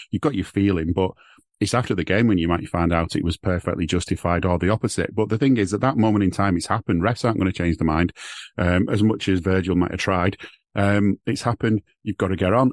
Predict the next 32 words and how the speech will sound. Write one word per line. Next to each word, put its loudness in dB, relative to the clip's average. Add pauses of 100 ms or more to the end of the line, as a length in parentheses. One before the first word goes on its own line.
And 0
to -2
me, 4
that 0
was -2
the, -2
that -2
was -4
what 0
I 0
loved 2
most 2
about 0
yesterday, 0
was -4 (100)
every 2
single 2
time 0
we 2
had 0
a -8
setback, -2
and -2
I 2 (280)
can't -2
count 0
them -2
all, 0 (880)
we, 0 (140)
we 2
sort -2
of -4